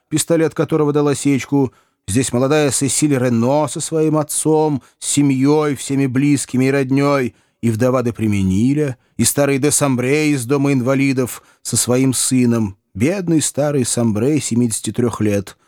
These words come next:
Дочь спасла его в сентябре, но только для этого. Пятьдесят четыре из заговора иностранцев. В красных рубашках и юбках, как убийцы и члены заговора иностранцев, они проезжают, словно страшные красные видения,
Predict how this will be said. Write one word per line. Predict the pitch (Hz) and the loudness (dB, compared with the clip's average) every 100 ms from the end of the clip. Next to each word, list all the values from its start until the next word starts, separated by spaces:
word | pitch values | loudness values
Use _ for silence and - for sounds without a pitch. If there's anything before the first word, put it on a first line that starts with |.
| _ _ _ 135 | _ _ _ 0
Дочь | 143 - | 0 0
спасла | - 151 - 160 147 | -2 -2 0 0 0
его | 143 | -2
в | - | -2
сентябре, | 147 143 175 190 214 | -2 -2 -2 -2 0
но | 131 127 | 0 0
только | 139 131 123 135 | -2 -2 -4 -6
для | 139 143 | -4 -4
этого. | 110 - - 60 - - _ _ _ _ _ _ 127 | -6 -8 -10 -8 -8 -12 _ _ _ _ _ _ -2
Пятьдесят | 147 196 180 247 214 | 0 0 2 0 -2
четыре | - 190 240 254 240 196 - _ - | -2 -2 2 2 4 2 -2 _ -4
из | 175 | -2
заговора | 156 110 98 175 170 160 156 151 | 0 0 0 0 0 0 0 2
иностранцев. | 147 139 - 123 104 80 - - - - _ _ | 0 0 -2 -2 -4 -4 -10 -12 -18 -20 _ _
В | - | -4
красных | 117 139 - 117 - | 0 0 -2 -6 -6
рубашках | 110 123 147 - 107 - | -4 -4 -6 -8 -10 -4
и | 95 | -2
юбках, | 139 185 147 - - | 0 -2 -4 -10 -8
как | 90 - | -8 -4
убийцы | 104 107 98 90 95 | -2 2 0 0 -4
и | |
члены | - 107 95 95 | -2 0 0 0
заговора | 104 95 90 92 | -2 -4 -2 -2
иностранцев, | 95 - - 131 143 - 110 - - - - | -2 -4 -2 0 0 -2 -4 -6 -16 -20 -8
они | - 120 139 | -2 0 0
проезжают, | 113 139 113 147 143 120 | 0 0 2 0 0 -2
словно | - 139 127 127 | -2 0 0 -2
страшные | - - 123 135 - 104 120 | -4 -2 -2 -2 -6 -4 -4
красные | 107 - 123 113 - 98 110 | -4 -4 -4 -4 -6 -2 0
видения, | 104 98 98 139 135 131 120 87 | 0 0 0 2 0 0 -2 -6